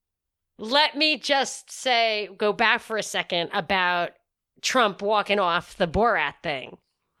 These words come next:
He also, didn't he walk off the sixty Minutes Leslie Stahl interview?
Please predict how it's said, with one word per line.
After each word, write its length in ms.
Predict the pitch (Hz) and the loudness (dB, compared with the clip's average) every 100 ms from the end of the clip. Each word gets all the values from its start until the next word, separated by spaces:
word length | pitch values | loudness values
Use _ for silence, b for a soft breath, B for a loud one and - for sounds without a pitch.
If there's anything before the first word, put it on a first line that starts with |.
| - | -12
He 220 | - 233 | 0 4
also, 580 | 247 262 349 381 214 175 | 6 6 4 4 2 2
didn't 220 | 170 262 | 2 2
he 80 | 285 | 2
walk 380 | 302 220 233 208 | 0 2 2 2
off 240 | 185 220 | -2 -4
the 60 | - | -4
sixty 320 | - 226 - | -10 -10 -8
Minutes 300 | 208 214 202 | -4 -4 -4
Leslie 280 | 214 196 202 | -4 -6 -6
Stahl 360 | 190 - 196 247 | -8 -4 -2 -2
interview? 580 | 262 285 269 311 359 | -2 -4 -4 -4 -4